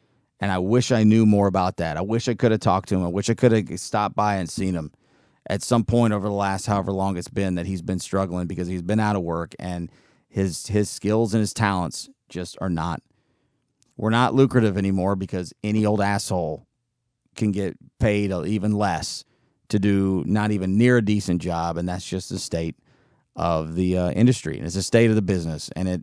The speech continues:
it's upsetting to me. But so to bring that all the way back around to talk about the four we've lost now, we're not even six months into twenty eighteen. Jim two,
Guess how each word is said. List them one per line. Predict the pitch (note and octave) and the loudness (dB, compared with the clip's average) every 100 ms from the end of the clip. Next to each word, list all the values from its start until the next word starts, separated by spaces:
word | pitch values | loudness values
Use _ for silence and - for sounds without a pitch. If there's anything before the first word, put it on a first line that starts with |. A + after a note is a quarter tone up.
| - | -8
it's | F#2 - | -8 -4
upsetting | F2 - G#2 F#2 F2 | -6 -2 0 0 -4
to | |
me. | D#2+ D2+ | -6 -6
But | E2+ F2 | -6 -2
so | A#2 A2 F#2+ - _ _ _ - | 2 2 0 -8 _ _ _ -4
to | A2 | 4
bring | D#3 E3 | 6 8
that | D#3+ | 8
all | D#3 | 10
the | D3+ | 10
way | C#3+ | 10
back | C#3+ C#3+ | 8 6
around | B2+ C3 C3+ B2+ | 6 6 6 6
to | A#2 | 4
talk | C#3 B2 A2+ | 8 6 8
about | A2+ A2 - | 4 4 2
the | G2+ | -4
four | - B2 B2 | 2 6 6
we've | A2+ G#2 | 6 4
lost | A#2+ C#3+ C#3 - | 8 8 8 4
now, | G2+ G2+ | 0 0
we're | |
not | A2 A2+ | 0 0
even | G#2 G#2+ | -2 0
six | B2 G#2 | 0 2
months | A2+ G#2+ A#2 | 2 2 2
into | A2 | 0
twenty | F#2 A2 G#2 G2 | 0 0 0 -2
eighteen. | F#2 - B2 A2+ G2 - _ _ _ - | -2 2 4 4 2 -2 _ _ _ 0
Jim | B2 A#2+ A#2 - _ | 4 6 4 2 _
two, | - C3 B2+ B2+ C3+ | 2 6 8 8 4